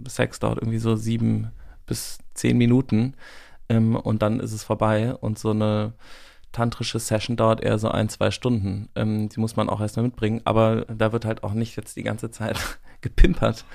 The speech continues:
ähm, sondern genau, da wird ja viel gestreichelt und man nähert sich so ganz langsam aneinander an. So, das hat er mir erklärt, dann verschiedene Atemübungen, ähm, wie man, ähm, mit den, den Betten, Beckenboden,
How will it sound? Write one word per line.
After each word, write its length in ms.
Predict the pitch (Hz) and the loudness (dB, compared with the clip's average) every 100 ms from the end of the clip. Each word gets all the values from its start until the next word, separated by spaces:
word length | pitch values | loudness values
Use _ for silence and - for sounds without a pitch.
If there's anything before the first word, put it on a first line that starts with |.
| - - - - | -16 -14 -8 2
ähm, 520 | 123 120 113 113 113 | 4 6 4 2 0
sondern 560 | - 113 113 113 113 107 | 2 4 6 4 2 -2
genau, 300 | - 120 101 104 | 0 2 2 0
da 140 | - | -4
wird 120 | 113 | -2
ja 120 | 110 107 | -4 -4
viel 300 | - 110 107 | -2 -2 -2
gestreichelt 680 | 98 - 104 104 104 104 | -4 -2 -2 0 -4 -4
und 200 | - 104 | -4 -2
man 180 | 104 101 | 0 0
nähert 280 | - 110 107 | 0 0 0
sich 120 | 110 | -2
so 80 | - | -4
ganz 240 | - 98 - | 0 0 0
langsam 420 | 92 98 95 95 - - - - | -4 -2 -4 -4 -10 -20 -20 -10
aneinander 640 | - 110 107 110 107 107 - | 2 4 4 4 2 2 0
an. 320 | 95 92 - - - | 0 -2 -6 -14 -10
So, 180 | 110 107 | 0 2
das 200 | 104 117 | 2 2
hat 80 | 151 | 2
er 60 | |
mir 120 | 147 139 | 2 2
erklärt, 380 | 127 135 131 | 2 2 2
dann 140 | 110 110 | 2 -2
verschiedene 520 | - 113 107 104 - | -4 -6 -2 -2 4
Atemübungen, 1080 | 117 120 123 - 113 113 110 107 104 101 107 - - - - - | 4 4 0 -4 -4 -2 0 0 0 -4 -6 -12 -20 -20 -18 -4
ähm, 360 | 107 101 101 98 | -2 0 -2 -2
wie 80 | 104 | 0
man, 340 | 98 101 104 | 2 2 0
ähm, 720 | - 104 107 104 101 98 - | -2 -4 -2 -2 -2 -4 -4
mit 200 | 110 101 | -4 0
den, 340 | 104 101 - - | 2 2 0 -4
den 340 | 98 - 101 | -6 -4 0
Betten, 380 | 110 117 135 113 | 0 2 0 0
Beckenboden, 640 | 123 131 123 120 117 113 | 0 0 0 0 2 0